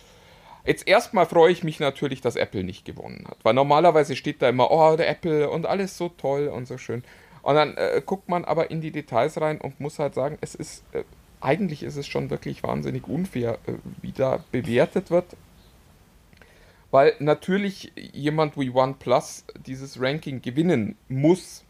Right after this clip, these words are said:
eigentlich schon. Weil, also es sind halt zwei Faktoren. Nummer eins, OnePlus hat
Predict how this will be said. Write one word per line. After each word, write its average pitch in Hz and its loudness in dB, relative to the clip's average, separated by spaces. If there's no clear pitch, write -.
eigentlich 98 0
schon. - -8
Weil, 131 4
also 131 2
es - -10
sind 156 -8
halt 139 -2
zwei 123 2
Faktoren. 98 -6
Nummer 135 2
eins, 135 -2
OnePlus 147 2
hat - 0